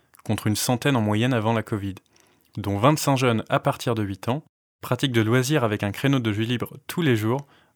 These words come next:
et entraînement spécifique adulte orienté compétition le mercredi. Le club est également affilié à la Fédération française handisport avec cette année quatre licenciés. Le comité handisport de la Nièvre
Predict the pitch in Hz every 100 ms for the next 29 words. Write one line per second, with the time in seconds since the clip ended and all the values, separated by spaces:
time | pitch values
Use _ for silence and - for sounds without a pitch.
0 | _ 113 113 127 127 120 107 - 156 156
1 | 135 131 117 127 - - 113 110 104 104
2 | 147 143 120 117 - 143 113 117 - 107
3 | 98 - _ _ _ - 113 107 165 160
4 | 143 123 120 117 123 110 - 117 113 101
5 | - 143 151 143 143 - 127 131 117 110
6 | - 123 156 117 - 120 - 104 98 151
7 | 160 - 131 - 110 - 135 - _ _
8 | _ 123 104 - 151 135 131 117 107 -
9 | 117 107 95 101 113 131 139